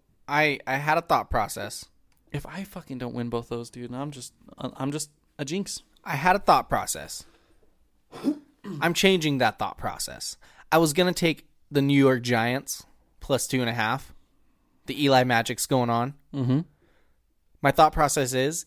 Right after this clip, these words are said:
Speaker 1: Eli's gonna lose this game. He's gonna win the final game at home to hit five hundred.
Speaker 2: Okay.
Speaker 1: I'm taking the Redskins minus two and a half.
Speaker 2: Wow.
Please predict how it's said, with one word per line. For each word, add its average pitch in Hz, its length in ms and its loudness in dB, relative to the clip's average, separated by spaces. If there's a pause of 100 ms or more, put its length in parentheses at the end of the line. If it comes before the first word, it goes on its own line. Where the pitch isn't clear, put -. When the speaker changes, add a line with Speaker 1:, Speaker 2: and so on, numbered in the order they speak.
(100)
Speaker 1:
Eli's 156 320 4
gonna 139 200 0
lose 135 220 4
this 131 180 0
game. 135 240 0
He's 131 160 -2
gonna 131 140 0
win 120 180 -2
the 110 80 -6
final 110 260 -2
game 110 220 -2
at 107 60 -6
home 113 200 -6
to 113 60 -8
hit - 160 -6
five 107 200 -4
hundred. 117 340 -4 (1000)
Speaker 2:
Okay. 185 560 -4
Speaker 1:
I'm - 60 -4
taking 139 220 2
the 139 80 2
Redskins 110 500 -2
minus 110 340 -6
two - 120 -10
and 101 100 -12
a 101 40 -12
half. - 300 -16 (2500)
Speaker 2:
Wow. 123 380 -2